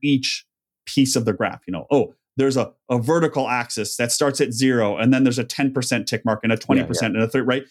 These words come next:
Speaker 1: You don't need to say all of that. The idea, the core f-, kind of philosophy is,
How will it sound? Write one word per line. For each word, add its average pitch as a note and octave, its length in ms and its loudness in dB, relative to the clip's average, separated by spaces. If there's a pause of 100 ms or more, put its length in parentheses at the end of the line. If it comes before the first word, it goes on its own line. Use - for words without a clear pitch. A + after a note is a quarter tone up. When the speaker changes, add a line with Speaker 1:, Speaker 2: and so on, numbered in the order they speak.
(160)
Speaker 1:
You D#3+ 80 2
don't G#3+ 80 4
need A3+ 80 4
to G#3 60 2
say F3 160 0
all E3+ 240 4
of C3+ 60 -2
that. A#2+ 200 -2
The B2+ 160 2
idea, C3 640 2
the A2+ 120 0
core - 300 -2
f-, - 180 -14
kind C#3+ 140 0
of - 80 -6
philosophy A#2 680 -2
is, G2+ 200 0